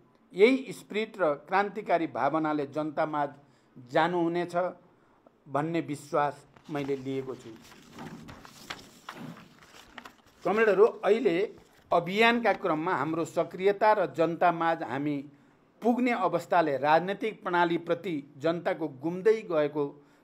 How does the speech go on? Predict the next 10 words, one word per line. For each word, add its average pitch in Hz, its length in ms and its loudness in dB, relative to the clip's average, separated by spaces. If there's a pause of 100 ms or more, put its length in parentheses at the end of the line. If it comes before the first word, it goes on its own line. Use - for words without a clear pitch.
विश्वासलाई 175 680 -2
समेत 190 480 -6
फर्काउने 165 560 0
र 160 220 -4 (280)
रूपान्तरणका 190 840 2
लागि 160 280 0 (100)
ऊर्जा 196 320 0
प्राप्त 170 380 -2
गर-, 147 500 -6
गर्ने 139 420 -6